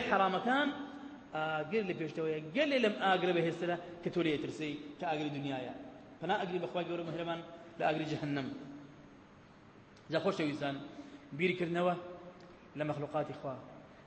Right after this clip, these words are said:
بیرکردنەوە لە نەمانی دنیا، بیرکردنەوە لە عقوبەی قیامەت. ئەمە عیبادەتی پیاوچاکان بووە. پیاوچاکان بیرکردنەوەیان بۆ ئەم شتانە بوو. بیرکردنەوەی بۆ شەهوتبازی نەبوو.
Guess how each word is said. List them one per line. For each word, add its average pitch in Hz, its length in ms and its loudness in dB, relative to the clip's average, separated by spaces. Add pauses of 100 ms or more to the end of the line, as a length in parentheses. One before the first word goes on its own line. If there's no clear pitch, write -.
(120)
بیرکردنەوە 170 600 0 (100)
لە 160 120 -4
نەمانی 156 320 -2
دنیا، 143 260 -2 (560)
بیرکردنەوە 190 720 4 (2500)
لە 147 140 -2
عقوبەی 143 380 -2
قیامەت. 135 360 -2 (800)
ئەمە 160 200 2 (320)
عیبادەتی 160 460 6
پیاوچاکان 151 420 4
بووە. 120 140 -2 (640)
پیاوچاکان 160 480 4 (680)
بیرکردنەوەیان 175 640 4 (280)
بۆ 160 120 -6
ئەم 165 120 -2
شتانە 147 280 0
بوو. 120 100 -4 (500)
بیرکردنەوەی 170 480 4
بۆ 180 100 2
شەهوتبازی 175 480 4
نەبوو. 156 180 2